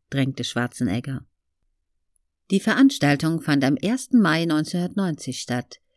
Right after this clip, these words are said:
Sie wurde im T V übertragen und der Präsident kam genau um sieben Uhr neunzehn,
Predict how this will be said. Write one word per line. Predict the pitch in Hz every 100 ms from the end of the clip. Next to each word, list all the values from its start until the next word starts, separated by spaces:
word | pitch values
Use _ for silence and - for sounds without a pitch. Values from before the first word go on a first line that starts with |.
| _
Sie | _ - 143
wurde | 143 147
im | 131 135
T | 147
V | - 151 147
übertragen | 165 190 - 185 131 123 127 - _
und | 135
der | 120
Präsident | - 131 127 131 135 175 190 _ _ _ _ _
kam | - 180
genau | 185 175 196 262
um | 277 175 156
sieben | 139 196 233 233
Uhr | 214
neunzehn, | 202 226 226 156 - 120 123 131